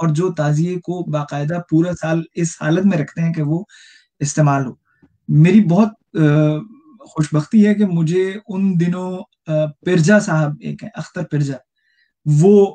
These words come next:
अ, उनका साथ, अ, नसीब हुआ। अख्तर पिरजा साहब मेरे ख्याल है पाकिस्तान के उन आखिरी चंद लोगों में रह गए हैं जो लकड़ी के ऊपर ये सारी जादूगरी करते हैं। तो ये ताजिए की दास्तान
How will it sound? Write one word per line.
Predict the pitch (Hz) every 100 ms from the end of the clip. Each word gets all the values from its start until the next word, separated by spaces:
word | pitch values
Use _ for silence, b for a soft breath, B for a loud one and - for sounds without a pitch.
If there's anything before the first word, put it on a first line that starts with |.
| - -
अ, | 147 151
उनका | 175 160 160 165 147 165
साथ, | - 139 143 _ _
अ, | - _ 143
नसीब | 147 147 151 156 147
हुआ। | 147 147 b b b - _ _ _ _ 156
अख्तर | 156 226 208
पिरजा | 185 214
साहब | 208 214
मेरे | 202 208
ख्याल | 220
है | -
पाकिस्तान | 160 170 170 202 196
के |
उन | 196 170 165
आखिरी | 156 151 185
चंद | 185 170
लोगों | 156 160
में | 170
रह | 151
गए | 156
हैं | 170
जो | 165
लकड़ी | 147 143 170 165
के | 160
ऊपर | 143 151
ये | 151 151
सारी | 143 151
जादूगरी | 143 127 139 139 131
करते | 123 - 107
हैं। | - _ _ _ _ -
तो | 180 196 196 - -
ये | 170 226
ताजिए | - 170 175 269
की | 277
दास्तान | 196 175 170 233 247